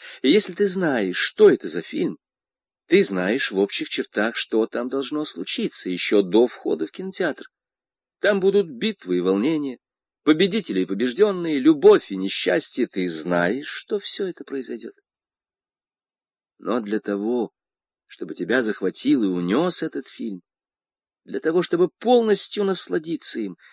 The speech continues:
тебе надо вставить его в проектор и прокрутить через объектив кадр за кадром. Для того, чтобы погрузиться в иллюзию, обязательно необходимо пространство и время.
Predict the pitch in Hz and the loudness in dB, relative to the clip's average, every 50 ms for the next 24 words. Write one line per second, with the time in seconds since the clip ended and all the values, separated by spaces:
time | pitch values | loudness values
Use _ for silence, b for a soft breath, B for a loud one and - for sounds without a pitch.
0 | b b b b _ - - 95 90 95 90 90 90 80 90 87 - - - - | b b b b _ -8 -6 0 2 2 2 2 2 0 0 0 0 -2 0 0
1 | 92 101 156 120 101 - - 87 87 87 87 - - - - 95 98 98 92 - | 0 2 2 0 -2 -6 -6 -6 -6 -6 -6 -10 -12 -6 -4 0 0 0 0 -2
2 | - - 104 - - _ _ _ _ _ _ _ _ _ _ _ 117 117 - _ | -6 -10 -12 -12 -12 _ _ _ _ _ _ _ _ _ _ _ -8 -8 -8 _
3 | - 135 135 - - 135 143 143 - _ - 135 113 - - - 110 101 101 95 | -4 -4 -4 -4 -4 -4 -4 -4 -6 _ -4 -4 -4 -4 -6 -4 -2 -2 0 -2
4 | 101 92 92 101 98 - - - - 156 151 - - _ _ - 123 123 101 95 | -2 -2 -2 -4 -6 -6 -10 -8 -6 -6 -6 -6 -8 _ _ -6 -6 -6 -6 -6
5 | 104 104 92 113 110 - - 123 110 95 - - - _ _ _ _ _ _ _ | -8 -8 -8 -10 -10 -10 -10 -10 -10 -10 -12 -16 -20 _ _ _ _ _ _ _
6 | _ _ _ _ _ _ _ _ _ _ _ _ _ _ _ _ _ _ _ _ | _ _ _ _ _ _ _ _ _ _ _ _ _ _ _ _ _ _ _ _
7 | 85 90 87 107 107 120 113 - 131 131 131 - 135 127 135 143 131 113 143 190 | -8 -4 0 2 2 2 2 4 4 4 6 6 4 6 6 6 6 6 2 0
8 | - - - 175 170 156 156 147 143 165 202 208 151 160 180 180 180 170 - - | 0 2 4 4 6 6 6 4 4 2 0 0 0 0 4 6 6 6 6 4
9 | 147 135 139 143 127 110 104 127 165 196 208 214 - - 208 208 202 208 202 196 | 0 0 0 -2 -2 0 0 2 4 4 2 2 0 -2 -2 -2 0 0 0 0
10 | 196 175 - - 175 156 160 170 165 151 - - - 147 135 - - - 127 127 | 0 -2 -2 -4 -4 -2 0 -2 -2 -2 -2 -2 -2 -2 -2 -4 -6 -6 -4 -4
11 | 127 117 - - - - 101 107 104 95 95 107 101 92 87 | -4 -4 -6 -8 -8 -8 -6 -6 -6 -4 -4 -4 -4 -6 -8